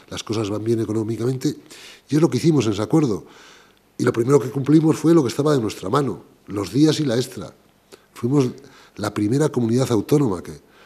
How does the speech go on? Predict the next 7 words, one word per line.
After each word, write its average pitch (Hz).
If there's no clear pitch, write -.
que 110
cumplió 110
con 98
la 98
extra, 143
que -
solo 107